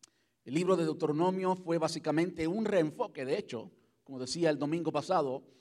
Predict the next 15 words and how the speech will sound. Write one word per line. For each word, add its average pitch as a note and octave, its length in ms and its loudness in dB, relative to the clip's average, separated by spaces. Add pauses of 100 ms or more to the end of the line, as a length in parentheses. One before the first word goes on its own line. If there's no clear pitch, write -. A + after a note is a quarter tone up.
(680)
fue G3+ 120 6
un A3 120 8
reenfoque. G#3+ 600 4
¿Por D#3+ 160 2
qué G3 140 0
fue G#3 140 2
un G3 80 0
reenfoque? F#3 520 2
Porque F#3 280 -2
fue F#3 200 0
la G#3 60 8
oportunidad F3 760 2
que D3+ 140 -2
Dios E3+ 380 2
usó G3 560 -2